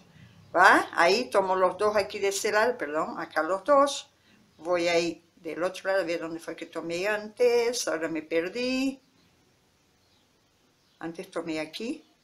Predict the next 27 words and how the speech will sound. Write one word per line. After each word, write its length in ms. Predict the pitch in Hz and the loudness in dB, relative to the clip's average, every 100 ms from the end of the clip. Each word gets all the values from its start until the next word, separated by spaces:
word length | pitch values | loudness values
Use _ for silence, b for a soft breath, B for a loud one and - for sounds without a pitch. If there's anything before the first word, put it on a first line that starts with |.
| _ _ _ _ | _ _ _ _
ahora 420 | 156 160 170 160 | -8 -6 -4 -6
tomo 400 | 160 180 190 190 | -8 -8 -8 -12
por 180 | 151 - | -14 -14
aquí, 380 | - 214 196 - | -10 -8 -8 -8
sí, 380 | - 175 160 - | -8 -6 -6 -6
ahí. 720 | 160 165 208 262 349 - - _ _ _ _ _ _ _ _ _ _ | -4 -2 0 2 0 -2 -20 _ _ _ _ _ _ _ _ _ _
Paso 460 | 160 208 - - 226 | 4 4 4 2 0
ahí 600 | 226 240 262 285 - - | 0 0 -2 -2 -4 -8
y 200 | 214 202 | -2 2
hago 200 | 196 185 | 4 2
un 140 | 170 | -8
punto 400 | - 170 160 - | -6 -4 -4 -6
bajo. 340 | - - - - - _ _ _ _ _ _ _ _ _ 139 | -8 -8 -10 -18 -20 _ _ _ _ _ _ _ _ _ -4
Voy 300 | 165 170 196 | 0 2 2
de 140 | 208 | 2
vuelta 320 | 220 220 220 214 | 2 0 0 -2
acá 160 | 214 | 0
al 180 | 208 214 | 0 2
otro 260 | 208 214 214 | 0 -2 -6
que 140 | 226 | -4
sigue 560 | - 233 220 233 247 - | -4 -4 -4 6 6 6
y 120 | 214 | 4
así, 600 | 220 - 302 285 - - _ | 2 2 2 0 -2 -12 _
¿tá, 140 | 196 | -6
gente? 380 | 196 262 254 196 | -4 -6 -4 -4
A 40 | |
ver. 320 | 185 240 - | -2 -2 -4